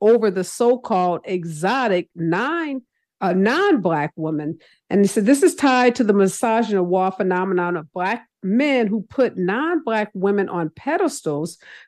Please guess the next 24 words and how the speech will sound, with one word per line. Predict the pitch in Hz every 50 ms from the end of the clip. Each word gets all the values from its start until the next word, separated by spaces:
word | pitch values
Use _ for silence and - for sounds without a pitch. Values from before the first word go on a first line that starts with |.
| _ _
prizing, | - - - - 240 226 240 262 294 294 254 262 277 277 277 277 277
pursuing, | - 202 175 165 - - - - 294 294 294 294 294 285 285 277 277 277 277
and | 208 196 180 175 -
preferring | - 180 170 - _ _ - 262 269 277 277 262 226 196 175 160 160 165
non-Black | 175 196 226 247 254 262 269 262 254 208 190 208 196 202 208 208 208 208 - 202
Latinas | 185 170 170 - - - - 339 330 330 277 214 170 165 190 214 - - _ _ - - - - - _ - -
and | 226 220 208 202
white | 190 208 208 233 220 - -
women, | 196 185 202 196 185 180 185 202 220 -
and | - 196 -
even | - 262 269 233 277 262
defending | 226 277 277 _ - 370 403 480 480 381 330 277 226
them | 202 180 156 147 156 175 165 - _
when | - 196 202 196 180
they | 190 196 208
do | 190 170 208 208 202 202 202 202 208 220 - _ _ -
dehumanize | - 196 185 180 165 - - 285 302 269 247 226 202 196 196 190 190 185 - _
Black | - 165 170 165 175 -
women | 190 180 175 175 180 180 156
in | - 160 156
public | - - 170 160 170 170 165 - -
media | 165 170 170 175 160 165 165 156 160 175 160 - _ _ _ _ _ _ _ -
forums." | 240 277 285 233 165 131 151 - - -
So, | - 240 208 185 160 123